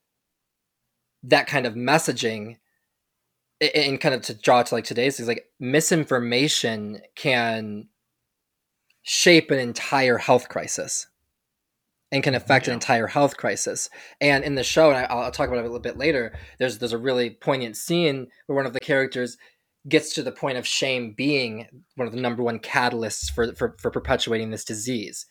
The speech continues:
Speaker 1: because it's that shame that keeps people from getting tested. It's that shame that gets ki-, that keeps people from stopping to have sex. It's this, this shame that reinforces this idea that you have,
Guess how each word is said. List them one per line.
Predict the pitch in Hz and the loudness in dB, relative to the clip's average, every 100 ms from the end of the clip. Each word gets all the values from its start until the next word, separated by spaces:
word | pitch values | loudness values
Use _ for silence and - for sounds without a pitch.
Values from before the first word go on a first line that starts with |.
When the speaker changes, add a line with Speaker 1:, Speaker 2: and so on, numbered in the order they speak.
| _ | _
Speaker 1:
because | - 135 | -2 -2
it's | 120 | -2
that | - 107 | -4 -2
shame | - 139 120 117 | -2 -2 -2 -6
that | 113 | -10
keeps | - 123 | -12 -10
people | 117 117 | -10 -10
from | 113 | -8
getting | 107 104 | -8 -10
tested. | - 147 - 101 | -4 -4 -4 -10
It's | 101 | -12
that | - - | -10 -6
shame | - 123 117 | -2 -2 -2
that | 113 | -6
gets | 113 - | -10 -12
ki-, | - 117 - _ _ - | -10 -12 -12 _ _ -16
that | - | -8
keeps | 127 - | -8 -6
people | - 117 | -4 -4
from | - 110 107 - _ | -4 -6 -6 -14 _
stopping | - - 107 120 117 | -10 -4 -2 -2 -4
to | |
have | 107 117 104 | -4 -6 -4
sex. | - 117 - | -2 -2 -4
It's | 104 | -12
this, | 113 - | -16 -12
this | 117 - | -8 -6
shame | - 151 139 113 110 - - | -2 -2 -2 -4 -12 -16 -10
that | 123 | -4
reinforces | 127 120 127 - 117 | -4 -2 -4 -4 -8
this | 110 | -6
idea | 110 110 123 | -6 -4 -6
that | 110 | -6
you | 117 110 | -8 -8
have, | 113 107 | -4 -4